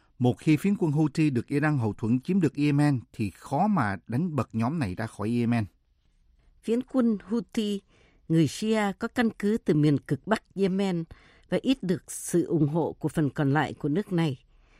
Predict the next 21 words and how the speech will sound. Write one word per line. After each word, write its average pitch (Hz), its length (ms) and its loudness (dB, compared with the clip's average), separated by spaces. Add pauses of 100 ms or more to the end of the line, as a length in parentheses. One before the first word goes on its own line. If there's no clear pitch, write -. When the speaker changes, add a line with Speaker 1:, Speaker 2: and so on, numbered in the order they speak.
(200)
Speaker 2:
Chiến 240 200 4
dịch 214 240 -2
của 160 100 0
họ 147 360 -2
gây 220 220 2
nên 214 240 2
những 185 200 2
mối 196 140 0
quan 208 280 -4
ngại, 165 260 -2 (440)
đặc - 200 -2
biệt 180 260 -2 (120)
trong 233 160 0
số 214 340 0
những 220 180 -2
bộ 170 220 0
tộc 156 240 -2
người 151 160 4
Sunni 208 540 0
tại 147 240 -2
Yemen 185 400 0